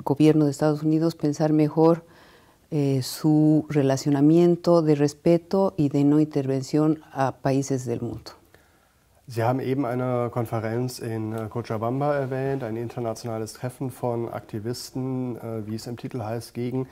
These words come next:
Speaker 2: Imperialismus und gegen Kolonialismus. Was erwarten Sie sich von so einer Konferenz von internationalen Basisaktivisten?
Speaker 1: Bueno, las organizaciones, eh, sociales, varios movimientos Latinoamérica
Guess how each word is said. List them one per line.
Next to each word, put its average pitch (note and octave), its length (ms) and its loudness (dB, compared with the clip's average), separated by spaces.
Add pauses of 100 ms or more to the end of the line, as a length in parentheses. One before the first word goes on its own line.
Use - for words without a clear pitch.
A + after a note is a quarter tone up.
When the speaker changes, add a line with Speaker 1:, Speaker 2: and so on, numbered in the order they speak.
(440)
Speaker 2:
Imperialismus B2 1000 -8
und A#2+ 140 -14
gegen A2+ 320 -10
Kolonialismus. A2+ 840 -10 (600)
Was C3+ 140 -4
erwarten C#3+ 420 -2
Sie C#3 120 -6
sich C3+ 240 -8
von A#2 180 -4
so A2+ 100 -4
einer A#2 200 -4
Konferenz A#2 840 -8
von A#2+ 440 -6
internationalen A2+ 960 -8
Basisaktivisten? - 880 -16 (720)
Speaker 1:
Bueno, B3+ 320 6
las F3+ 220 2
organizaciones, F3 880 2
eh, D3+ 200 0
sociales, F3+ 800 0
varios D#3+ 280 0
movimientos D3+ 500 2
Latinoamérica D3 840 -2